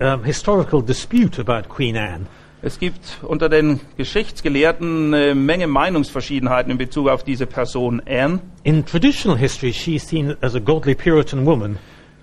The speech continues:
Speaker 2: In der traditionellen Geschichtsschreibe betrachtet man sie als eine gottesfürchte puritanische Frau.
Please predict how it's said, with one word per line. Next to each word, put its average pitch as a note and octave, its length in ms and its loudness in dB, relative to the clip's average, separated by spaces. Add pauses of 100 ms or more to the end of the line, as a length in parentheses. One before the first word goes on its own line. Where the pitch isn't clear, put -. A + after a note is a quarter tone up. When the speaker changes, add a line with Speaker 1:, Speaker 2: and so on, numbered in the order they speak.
(120)
Speaker 2:
In D3+ 280 4
der C#3+ 440 6
traditionellen D#3+ 600 2
Geschichtsschreibe D#3 760 0
betrachtet D3+ 520 0
man D3 180 2
sie D#3 220 0
als C#3 260 2
eine C3+ 260 0
gottesfürchte D#3+ 720 0
puritanische D3 720 -2
Frau. C#3+ 500 2